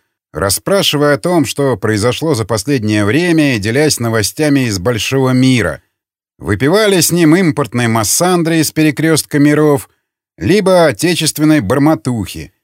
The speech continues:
весьма уступающей по вкусу и вставляющими свойствами напитку из центральной общины. Затем разбредались по углам, пользуясь возможностью отоспаться вдали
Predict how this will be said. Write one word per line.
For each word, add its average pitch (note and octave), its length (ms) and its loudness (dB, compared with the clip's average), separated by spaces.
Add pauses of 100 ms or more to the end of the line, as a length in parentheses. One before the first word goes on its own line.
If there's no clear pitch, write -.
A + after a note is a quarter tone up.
(320)
весьма C#3 420 0
уступающей D#3+ 800 -2
по B2+ 220 -2
вкусу D#3+ 680 -4 (300)
и F2+ 100 -10
вставляющими C3+ 840 0
свойствами C#3 640 -2
напитку C#3+ 640 -2
из C2+ 120 -14
центральной B2+ 720 -2
общины. E2+ 640 -6 (680)
Затем A3 400 0
разбредались F3 840 2
по - 120 -8
углам, C3+ 840 0
пользуясь D3 540 -2
возможностью B2+ 800 0
отоспаться A#2+ 720 -4
вдали A#2+ 600 -2